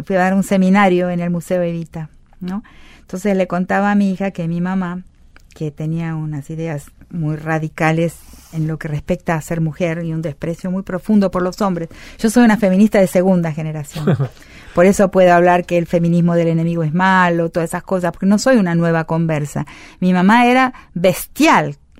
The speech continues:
Speaker 1: en la manera en que se refería a los hombres. Entonces, eh, le decía a Jocelina que,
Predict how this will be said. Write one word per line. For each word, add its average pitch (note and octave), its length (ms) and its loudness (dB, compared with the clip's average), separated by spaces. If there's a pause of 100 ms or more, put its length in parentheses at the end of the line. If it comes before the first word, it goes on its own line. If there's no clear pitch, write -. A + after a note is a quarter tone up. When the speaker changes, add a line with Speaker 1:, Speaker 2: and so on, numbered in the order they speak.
(160)
Speaker 1:
en F3+ 380 0
la F3+ 100 0
manera F3 280 -2
en F3+ 60 -4
que E3+ 100 -10
se E3+ 140 -6
refería E3+ 540 -6
a G3+ 140 0
los F3+ 180 0
hombres. D#3 480 -10 (460)
Entonces, G#3 720 2
eh, G3 200 0
le F#3 200 0
decía G3+ 320 0
a G#3 60 0
Jocelina G3+ 560 0
que, E3+ 680 -6